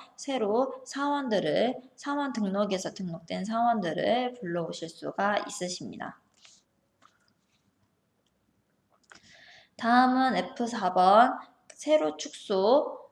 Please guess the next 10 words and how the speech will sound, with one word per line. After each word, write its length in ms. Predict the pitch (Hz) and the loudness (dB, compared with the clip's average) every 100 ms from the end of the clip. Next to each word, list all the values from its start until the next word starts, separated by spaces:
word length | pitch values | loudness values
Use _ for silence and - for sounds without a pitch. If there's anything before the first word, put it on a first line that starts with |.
| _ | _
그다음에 760 | - 92 85 208 247 285 - - | -6 -4 0 0 0 -2 -12 -10
Shift 440 | - - 277 - | -10 -8 -8 -2
에프 260 | 214 - - | 0 0 -4
오 580 | 208 - 175 180 226 254 | -4 -2 0 2 2 2
가로 380 | 247 175 208 226 | 2 2 2 -2
축소가 440 | - - 202 208 | -10 -8 0 2
있습니다. 720 | 185 - 175 165 175 170 190 _ _ _ - - - - | 0 -2 -8 -6 -6 -6 -10 _ _ _ -20 -20 -20 -8
화면이, 1000 | 330 339 349 320 269 277 254 - - _ _ _ | -2 2 4 2 0 -2 -2 -4 -8 _ _ _
어, 600 | - 180 180 175 180 180 - | -4 0 2 2 2 0 -4
최대한 720 | - 370 359 285 202 262 339 | -4 -2 2 4 4 2 -6